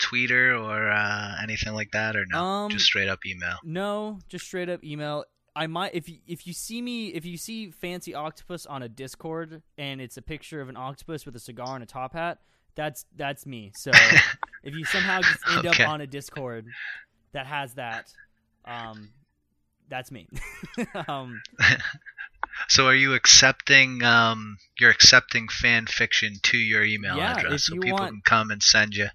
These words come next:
Speaker 2: Yeah, if you want us to read a story, if you think it's funny, we'll take, we'll definitely take a read at it.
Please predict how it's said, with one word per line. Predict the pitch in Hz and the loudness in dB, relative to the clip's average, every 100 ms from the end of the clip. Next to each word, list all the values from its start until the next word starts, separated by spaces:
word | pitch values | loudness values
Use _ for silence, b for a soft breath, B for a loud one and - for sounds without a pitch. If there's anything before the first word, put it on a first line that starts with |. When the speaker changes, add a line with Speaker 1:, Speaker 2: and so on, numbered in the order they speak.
| _ | _
Speaker 2:
Yeah, | 139 170 | -4 -2
if | 135 131 | -4 -8
you | 147 185 185 - | -10 -10 -10 -12
want | 127 147 165 | -10 -8 -6
us | 143 147 | -8 -8
to | - 131 | -10 -10
read | 127 143 | -8 -10
a | 127 | -10
story, | - 123 143 | -12 -10 -8
if | 131 | -8
you | |
think | 127 127 | -10 -10
it's | - | -10
funny, | 123 123 147 | -10 -8 -6
we'll | 127 | -6
take, | 143 - | -8 -8
we'll | 131 | -8
definitely | 135 151 160 | -4 -4 -4
take | 131 151 | -6 -6
a | 123 | -6
read | 131 139 | -6 -4
at | 113 | -6
it. | 117 | -6